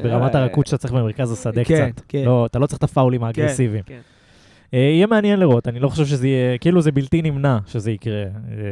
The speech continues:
Speaker 1: בתקופה הקרובה, בין
Speaker 2: אה.
Speaker 1: אם זה פציעה ובין אם זה לתת לו לנוח, אחד מהשתיים צריך לקרות. אה, בוא נראה,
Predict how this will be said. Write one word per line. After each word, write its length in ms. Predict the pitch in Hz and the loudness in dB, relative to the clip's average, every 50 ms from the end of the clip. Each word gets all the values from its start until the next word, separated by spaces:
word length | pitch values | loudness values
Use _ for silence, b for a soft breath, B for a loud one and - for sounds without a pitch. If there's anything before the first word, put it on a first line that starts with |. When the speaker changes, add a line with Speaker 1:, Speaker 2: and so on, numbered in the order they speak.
| 98 92 | -8 -6
Speaker 1:
בתקופה 380 | 110 - - - - 143 127 | -8 -8 -8 -6 -2 -2 0
הקרובה, 440 | 113 - 113 107 101 101 131 156 160 | 0 0 -2 -4 -2 0 0 0 0
בין 180 | 135 123 147 143 | 0 0 0 0
Speaker 2:
אה. 40 | 139 | 0
Speaker 1:
אם 40 | |
זה 120 | 123 127 135 | 0 0 -2
פציעה 300 | - - - 131 131 123 110 | -2 -2 -2 0 0 0 0
ובין 220 | 120 104 127 123 | -2 -2 -2 -2
אם 80 | 131 120 | -4 -4
זה 180 | 113 113 113 | -4 -2 -2
לתת 260 | 110 110 - 127 - | 0 0 -2 -2 0
לו 100 | 131 120 | 0 0
לנוח, 460 | 110 107 107 123 139 160 170 - - - _ | 0 0 0 0 0 0 0 -2 -6 -14 _
אחד 180 | - - 117 113 | -10 -8 -8 -6
מהשתיים 600 | 113 113 110 107 107 - - - 127 113 110 107 - | -6 -6 -4 -4 -6 -6 -4 -4 -4 -4 -6 -8 -14
צריך 160 | - - - 120 | -14 -12 -10 -10
לקרות. 360 | 117 - 120 139 180 - - b b b b b b b b b b b b b b b | -6 -2 0 0 0 0 -4 b b b b b b b b b b b b b b b
אה, 840 | 120 117 117 117 117 117 120 120 120 120 120 120 120 120 120 120 120 113 110 113 - _ _ _ _ - | -4 -2 -2 0 0 0 0 0 0 -2 -2 -4 -4 -4 -2 -2 -4 -4 -6 -10 -20 _ _ _ _ -6
בוא 120 | 117 120 | -2 0
נראה, 160 | 143 196 254 | 0 0 -2